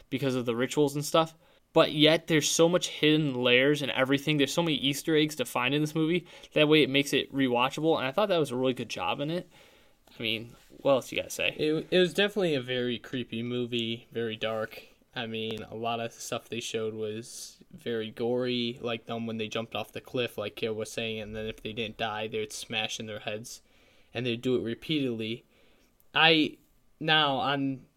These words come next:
Speaker 2: going to the second main character, Christian, who play, was played by Jack Reynor.
Speaker 1: Yeah, Reynor, I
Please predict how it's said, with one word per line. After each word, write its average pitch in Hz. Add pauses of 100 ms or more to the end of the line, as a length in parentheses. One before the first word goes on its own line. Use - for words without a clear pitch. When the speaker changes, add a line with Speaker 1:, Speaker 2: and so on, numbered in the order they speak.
(280)
Speaker 2:
going 151
to 147
the 123
second 147
main 120
character, 117 (500)
Christian, 127 (100)
who 131
play, 113
was 131
played 120
by 117
Jack 117 (600)
Reynor. 123
Speaker 1:
Yeah, -
Reynor, 104 (220)
I -